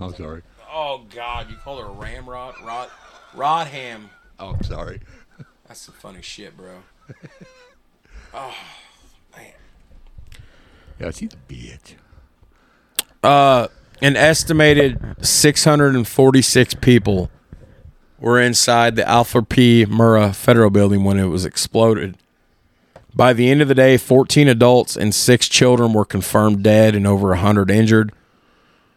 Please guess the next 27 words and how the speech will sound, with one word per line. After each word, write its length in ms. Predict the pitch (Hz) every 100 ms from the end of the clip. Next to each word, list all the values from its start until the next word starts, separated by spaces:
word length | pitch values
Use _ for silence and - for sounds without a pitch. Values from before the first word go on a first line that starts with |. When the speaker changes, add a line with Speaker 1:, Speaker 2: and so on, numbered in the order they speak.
| _ _ _
Speaker 2:
The 100 | 139
toll 400 | 131 165 156 156
would 140 | 151 139
eventually 520 | 123 143 - 139 139
reach 440 | 127 135 135 -
a 60 | 117
hundred 220 | 104 143
and 140 | 139 -
sixty-eight 560 | - 139 - 156 156
confirmed 400 | 127 - 120 104
dead, 380 | 98 104 110 120 _ _ _ _ _
not 220 | 127 143
including 640 | 160 143 180 175 147 139 -
an 160 | 120 117
unmatched 840 | - 151 156 151 151 156 - - - -
left 460 | 98 110 139 - 95
leg 460 | 120 127 110 101
that 180 | 104 -
could 160 | 131 131
have 140 | 120
belonged 440 | 117 120 123 123 -
to 160 | 123
an 100 | 113 -
unidentified 760 | 135 135 127 127 127 123 120
hundred 400 | 107 131 139 135
sixty-ninth 600 | - 135 - 127 123 127 -
victim 460 | 107 107 110 117